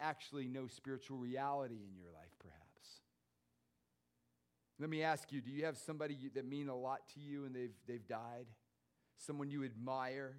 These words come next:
someone you love? And you go to their grave, how do you relate to them?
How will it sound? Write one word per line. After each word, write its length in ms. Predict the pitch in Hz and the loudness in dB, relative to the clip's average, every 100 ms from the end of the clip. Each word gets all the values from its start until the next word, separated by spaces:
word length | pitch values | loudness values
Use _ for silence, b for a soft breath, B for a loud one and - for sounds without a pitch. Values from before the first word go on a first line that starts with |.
| 135 | -6
someone 260 | 147 135 131 | -4 -2 -2
you 160 | 123 | 0
love? 360 | 117 127 131 127 - - - _ _ _ _ _ _ _ _ _ _ _ _ _ _ | 2 2 2 -2 -10 -20 -20 _ _ _ _ _ _ _ _ _ _ _ _ _ _
And 160 | 170 160 | 0 2
you 80 | 143 | 4
go 220 | 170 170 | 6 6
to 80 | 165 | 8
their 160 | 147 | 4
grave, 640 | 123 123 147 151 143 131 110 | 2 0 4 6 6 2 0
how 220 | 156 180 | 2 2
do 60 | 170 | 2
you 140 | 156 | 0
relate 380 | 139 131 135 - | 2 2 0 -4
to 80 | 120 | -10
them? 180 | 92 | -10